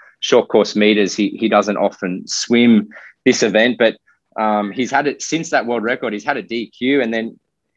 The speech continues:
in the next match, he goes forty-nine three in the hundred backstroke. So he hasn't really gotten within,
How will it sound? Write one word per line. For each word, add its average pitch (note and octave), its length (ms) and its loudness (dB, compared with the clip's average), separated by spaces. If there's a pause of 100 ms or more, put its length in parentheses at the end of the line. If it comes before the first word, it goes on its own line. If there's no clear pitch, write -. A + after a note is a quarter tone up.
(160)
in C3 220 -4
the A#2 80 0
next A#2 340 -4
match, A2+ 220 -2
he A#2 100 -8
goes G#2+ 280 0
forty-nine G#2 560 -2
three A2 220 -6
in G#2 60 -6
the F2+ 60 -6
hundred G2 240 -6
backstroke. A2+ 480 0
So G#2+ 240 -2 (340)
he C3+ 60 2
hasn't D3+ 300 0
really C#3 280 0
gotten B2 380 -6
within, A2+ 580 -6